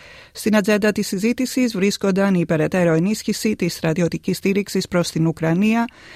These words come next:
καθώς και η αμυντική ετοιμότητα της Ευρωπαϊκής Ένωσης στο πλαίσιο της Λευκής Βίβλου, αμυντική ετοιμότητα δύο χιλιάδες τριάντα. Στο περιθώριο του άτυπου Συμβουλίου των Ευρωπαίων Υπουργών, ο κύριος Δένδια συναντήθηκε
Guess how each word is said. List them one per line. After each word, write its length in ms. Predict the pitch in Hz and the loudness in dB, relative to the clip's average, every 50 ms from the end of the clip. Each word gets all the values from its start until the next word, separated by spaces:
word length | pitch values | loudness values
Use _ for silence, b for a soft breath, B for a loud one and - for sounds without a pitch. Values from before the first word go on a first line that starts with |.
| B B B | B B B
καθώς 320 | B - 240 226 247 226 - | B -2 0 2 2 0 2
και 120 | - 233 | 2 2
η 160 | 214 208 202 | 2 4 4
αμυντική 600 | 190 185 180 180 175 160 170 160 - - 220 196 - | 4 4 2 2 0 0 -2 -2 0 0 0 2 2
ετοιμότητα 640 | - 185 - 196 185 185 196 196 190 190 170 180 175 | 0 0 0 0 2 2 2 2 0 0 0 0 0
της 200 | 170 - 180 - | 0 0 -2 -2
Ευρωπαϊκής 580 | 170 160 165 170 156 170 160 156 - - 180 - | 0 0 0 0 0 0 -2 -2 -2 -4 -2 0
Ένωσης 380 | 202 208 208 214 202 - 208 196 | 0 2 2 0 0 0 -2 -2
στο 120 | - 170 | -2 -2
πλαίσιο 440 | 156 - 165 170 160 - 165 160 165 | 0 0 0 0 0 0 0 0 0
της 160 | - - - | -2 -4 -4
Λευκής 420 | 165 165 160 - - 165 165 156 | -2 -2 -2 -2 -2 -2 -2 0
Βίβλου, 420 | 165 202 214 208 208 214 214 214 214 B B B B B B B B | 0 0 0 2 2 2 2 2 0 B B B B B B B B
αμυντική 480 | 208 208 190 180 165 151 147 - - | 0 2 2 2 2 0 0 0 2
ετοιμότητα 640 | 185 165 160 - 165 175 175 180 - 170 156 180 175 | 2 2 2 2 2 0 2 0 0 0 0 0 0
δύο 200 | 151 160 165 165 | 2 2 2 0
χιλιάδες 420 | - - 156 156 156 151 151 - | 0 0 0 0 0 -2 -2 -4
τριάντα. 600 | - - 170 156 160 156 156 151 131 131 139 - - B B B B B B B | -6 -2 -2 0 2 2 2 4 4 2 2 0 -4 B B B B B B B
Στο 140 | B - 208 | B -4 0
περιθώριο 800 | - 196 180 180 180 - 202 190 185 180 190 185 185 185 180 180 | 0 2 2 0 0 0 2 2 2 2 2 2 2 2 0 0
του 440 | - 190 175 170 170 170 170 165 - | 0 0 2 2 2 2 2 2 2
άτυπου 480 | - 190 196 202 - 190 160 - 165 165 | 2 0 0 0 0 -2 -2 -2 -2 -2
Συμβουλίου 760 | - - 196 175 165 170 170 165 165 170 175 175 175 175 170 | 0 0 0 0 0 0 0 2 2 2 2 2 2 2 2
των 220 | - 180 170 170 | 2 2 2 2
Ευρωπαίων 480 | 175 165 165 170 170 - 185 185 185 180 | 2 2 0 0 0 0 0 0 2 0
Υπουργών, 460 | 180 175 - 185 180 185 196 226 254 | 0 -2 -2 -2 0 2 2 2 2
ο 60 | 247 | 2
κύριος 400 | 185 - - 170 170 170 170 170 | 0 -2 -2 -2 0 -2 -2 -2
Δένδια 440 | - - 196 202 196 202 202 202 208 | -2 0 0 0 0 0 0 0 0
συναντήθηκε 840 | 202 - - 180 170 165 175 185 - - 175 160 - - 175 175 175 | 0 0 0 0 0 2 0 0 0 -2 -4 -4 -2 0 0 2 0